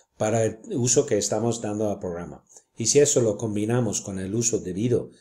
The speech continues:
de, de ello, eh, más seguro es todavía.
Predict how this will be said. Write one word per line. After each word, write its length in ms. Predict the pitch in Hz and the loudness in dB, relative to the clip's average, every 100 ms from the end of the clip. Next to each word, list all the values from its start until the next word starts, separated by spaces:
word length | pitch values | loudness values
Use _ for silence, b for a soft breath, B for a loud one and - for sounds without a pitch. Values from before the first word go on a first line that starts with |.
| B _ | B _
de, 460 | 107 110 110 104 104 98 98 95 - | -2 0 2 0 -2 -2 -4 -6 -10
de 540 | 139 101 104 104 - 127 | -12 -4 -2 0 0 2
ello, 380 | 117 113 - B B B B - | 2 -2 -4 B B B B -6
eh, 200 | 123 117 | -2 -2
más 380 | 107 110 117 | 0 0 2
seguro 400 | - 110 113 107 | 2 4 4 4
es 200 | 101 101 | 4 0
todavía. 520 | - 87 85 82 64 | -2 -6 -6 -8 -12